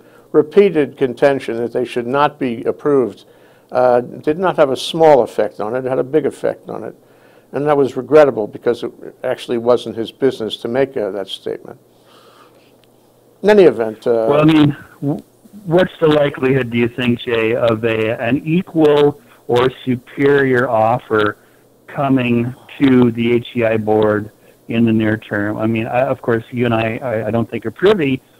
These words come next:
Speaker 2: to what's going on inside that, uh, I'm sure, richly appointed boardroom.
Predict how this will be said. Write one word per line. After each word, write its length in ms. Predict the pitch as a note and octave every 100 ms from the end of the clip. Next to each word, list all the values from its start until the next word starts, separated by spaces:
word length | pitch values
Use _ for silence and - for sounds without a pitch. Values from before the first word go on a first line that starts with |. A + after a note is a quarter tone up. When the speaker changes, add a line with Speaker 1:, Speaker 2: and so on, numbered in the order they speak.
| _ _
Speaker 2:
to 100 | C#3
what's 220 | B2 A#2+
going 360 | B2 B2 A#2+ A#2+
on 440 | A#2 A#2 A#2 A#2 - _ _
inside 500 | A#2+ B2 - A#2+ A#2
that, 280 | A2+ G#2+ A2 -
uh, 280 | G#2+ G#2 G#2
I'm 200 | G#2 G#2
sure, 280 | G#2 - A2
richly 380 | G#2+ A#2 - A2
appointed 440 | G#2+ B2 A2 G2+
boardroom. 500 | G#2+ D3 B2+ G#2 G2+